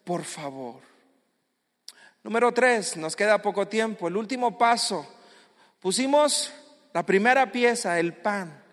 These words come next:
Reconocemos las virtudes, ponemos la carne, tratamos el asunto, mostramos las consecuencias,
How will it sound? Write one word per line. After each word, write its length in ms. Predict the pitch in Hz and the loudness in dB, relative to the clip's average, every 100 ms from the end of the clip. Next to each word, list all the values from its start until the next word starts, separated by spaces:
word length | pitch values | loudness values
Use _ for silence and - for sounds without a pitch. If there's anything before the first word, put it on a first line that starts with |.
| _ _ _ - | _ _ _ -4
Reconocemos 840 | 196 208 196 185 - 262 254 247 | -2 0 0 0 0 0 0 0
las 180 | 226 185 | -2 -2
virtudes, 760 | 202 180 247 254 190 151 - - - - | -6 -6 -4 -2 -2 -4 -12 -14 -20 -2
ponemos 540 | 196 196 240 262 269 214 | 2 6 6 6 2 2
la 280 | 220 202 | -2 -2
carne, 600 | - 247 254 233 220 165 - | -2 -2 0 -2 -2 -4 -4
tratamos 640 | 202 196 - 247 262 262 | -2 0 2 2 2 -2
el 120 | 233 | 0
asunto, 580 | 208 233 247 247 233 185 - - - | -2 -2 -6 -4 -2 -4 -6 -18 -2
mostramos 760 | 196 196 - 220 240 269 269 254 | 2 2 0 4 4 4 2 2
las 180 | 233 | 0
consecuencias, 1400 | - 233 214 214 208 226 247 240 240 240 208 160 - - | 2 2 2 0 0 2 2 2 -2 2 2 2 -6 -12